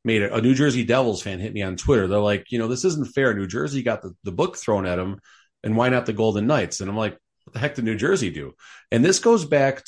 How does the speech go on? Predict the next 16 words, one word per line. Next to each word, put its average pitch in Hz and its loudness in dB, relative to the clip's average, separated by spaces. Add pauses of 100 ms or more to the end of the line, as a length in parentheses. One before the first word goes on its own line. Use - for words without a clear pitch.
to 131 4
the 113 -2
deal 113 2
with, 107 -2
uh, 107 -2
the, 104 -4
the 104 -2
Ilya, 117 2
Ilya. 113 -2
Oh 107 -6
my 101 -8
God, 87 -8
I'm 82 -12
drawing 95 -4
a 92 -4
blank 90 -4